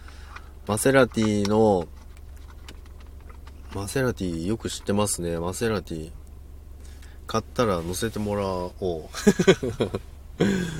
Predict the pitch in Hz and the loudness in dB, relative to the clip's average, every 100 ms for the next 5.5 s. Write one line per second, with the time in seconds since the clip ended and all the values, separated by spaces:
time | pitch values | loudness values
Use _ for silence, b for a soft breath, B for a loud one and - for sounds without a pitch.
0 | 143 - 110 107 101 98 95 95 95 104 | -8 -4 2 4 6 4 4 4 4 2
1 | 131 165 147 117 98 92 92 104 135 139 | 4 4 4 2 0 0 2 4 4 4
2 | 131 - 165 151 151 117 90 87 92 87 | 2 4 6 8 6 4 2 -2 0 0
3 | - 78 76 87 104 104 104 104 101 107 | -2 -4 -2 0 2 4 4 4 2 0
4 | - - - 123 120 90 - 85 - 180 | -8 -8 0 2 2 2 0 -2 6 8
5 | 180 185 170 156 | 10 10 10 8